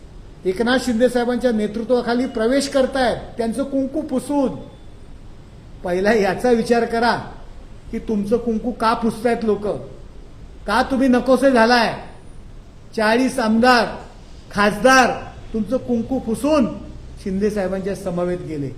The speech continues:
पहिलं त्याचं आत्मपरीक्षण करा आणि त्यानंतर कुंकू आणि या विषयावर आंदोलनं करा.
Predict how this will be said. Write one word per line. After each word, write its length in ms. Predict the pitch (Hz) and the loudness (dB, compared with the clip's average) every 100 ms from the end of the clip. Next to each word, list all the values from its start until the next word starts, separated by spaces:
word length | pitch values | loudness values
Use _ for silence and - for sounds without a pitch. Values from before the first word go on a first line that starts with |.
| - - - - - - - | -14 -16 -18 -18 -18 -18 -12
पहिलं 220 | 165 160 | -8 -4
त्याचं 380 | 196 190 170 - | -4 -4 -2 2
आत्मपरीक्षण 720 | 240 - 226 226 220 214 240 | 2 2 0 2 0 2 -2
करा 320 | 208 214 190 - - - - - - - - | 0 -2 -2 -4 -12 -18 -20 -20 -18 -18 -14
आणि 120 | 160 175 | -10 -10
त्यानंतर 840 | - 196 240 294 254 220 214 156 139 - - - - - - - - - - - - - - - - - - | -4 2 4 6 4 4 0 0 -6 -14 -20 -20 -20 -20 -20 -20 -20 -20 -18 -18 -18 -18 -18 -18 -18 -18 -10
कुंकू 460 | 202 190 - 247 240 | -8 -6 -2 2 4
आणि 240 | 220 220 | 4 2
या 120 | 220 | 4
विषयावर 340 | 220 214 220 214 | 2 2 2 2
आंदोलनं 540 | 185 185 202 202 196 | 2 2 4 4 0
करा. 240 | 185 151 | -4 -6